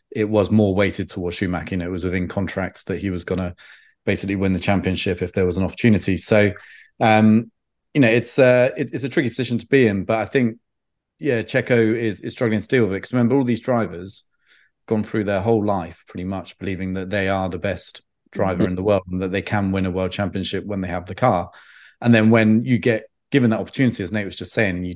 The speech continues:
Speaker 1: don't do it, it is, it is quite a, a, a knock to the confidence and,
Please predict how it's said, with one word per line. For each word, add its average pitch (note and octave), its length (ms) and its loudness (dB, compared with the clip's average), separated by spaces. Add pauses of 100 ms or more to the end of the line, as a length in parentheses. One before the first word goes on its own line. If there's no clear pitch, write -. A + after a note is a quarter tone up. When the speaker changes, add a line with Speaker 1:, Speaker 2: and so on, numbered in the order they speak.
Speaker 1:
don't B2+ 260 4
do F2 180 -6
it, D2+ 240 -12
it A2 140 -4
is, A2+ 340 -2 (140)
it A2+ 120 -4
is A2+ 140 -6
quite G#2 360 -4
a, F2+ 300 -6 (420)
a, G#2 200 -6 (280)
a A2 120 -10
knock A2 380 0
to F#2+ 240 -8
the F2 80 -8
confidence E2 640 -8
and, F2+ 240 -6